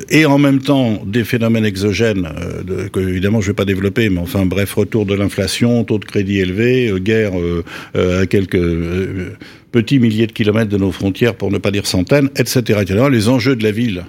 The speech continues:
du vingt et unième siècle, je ne dis pas de la ville de demain, parce qu'évidemment la ville de demain, c'est celle d'aujourd'hui, euh, euh, aménagée et modifiée, mais quatre-vingts ou quatre-vingt-dix pour cent sont déjà là. Ça pose évidemment la question de ces enjeux. Est-ce que vous, vous considérez, dans ce que vous venez de dire, que l'économie socia-, que,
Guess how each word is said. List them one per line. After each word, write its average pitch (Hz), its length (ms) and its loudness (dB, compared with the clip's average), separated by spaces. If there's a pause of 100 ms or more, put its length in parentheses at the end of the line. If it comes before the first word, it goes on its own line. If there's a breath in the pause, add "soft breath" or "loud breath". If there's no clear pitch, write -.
(260)
du 107 80 2
vingt 104 260 0
et 101 60 2
unième 98 240 2
siècle, 151 340 0
je 110 80 0
ne 101 80 0
dis 101 120 -2
pas 101 160 0
de 92 40 -6
la 87 120 -2
ville 92 180 0
de 101 120 2
demain, 107 260 2
parce - 100 -10
qu'évidemment 95 440 0
la 92 100 0
ville 92 180 -4
de 101 80 -2
demain, 98 240 -2 (220 loud breath)
c'est 117 160 4
celle 110 200 2
d'aujourd'hui, 101 580 2
euh, 85 200 0 (400 loud breath)
euh, 95 220 0
aménagée 101 460 4
et 98 60 4
modifiée, 104 420 2
mais 98 100 0
quatre-vingts 92 540 -2
ou 95 40 2
quatre-vingt-dix 95 440 -2
pour 98 180 -4
cent 117 140 2
sont 101 160 0
déjà 95 300 0
là. 165 220 2 (1400 loud breath)
Ça 156 160 4
pose 143 220 6
évidemment 123 340 4
la 135 100 2
question 123 280 0
de 143 60 4
ces 120 200 2
enjeux. 113 460 2
Est-ce 135 180 2
que 170 120 2
vous, 123 420 0
vous 135 220 0
considérez, 131 540 0
dans 110 120 -2
ce - 40 -6
que 120 100 -4
vous 113 60 0
venez 120 140 2
de 110 60 -2
dire, 120 160 -2
que 123 80 2
l'économie 139 640 2
socia-, - 400 -4
que, 120 140 -2